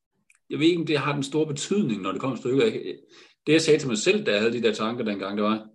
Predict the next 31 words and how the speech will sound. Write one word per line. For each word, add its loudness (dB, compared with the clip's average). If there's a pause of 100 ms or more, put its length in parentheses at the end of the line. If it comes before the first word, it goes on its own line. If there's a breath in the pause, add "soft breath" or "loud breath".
"Tag 0
dig 2
sammen, 0
mand," -8
ikke? -4 (380)
Jeg -10
tror 2
egentlig 0
lidt, 2
det 8
jeg 4
kom, -6
vil -2
komme -6
til -2
at -2
sige 0
også, 0
og -10
det -2
er 2
også -2
derfor, -2
jeg 0
tror 2
ikke, 0
jeg 0
er -6
den -8
gode 0
sjælesørger. -2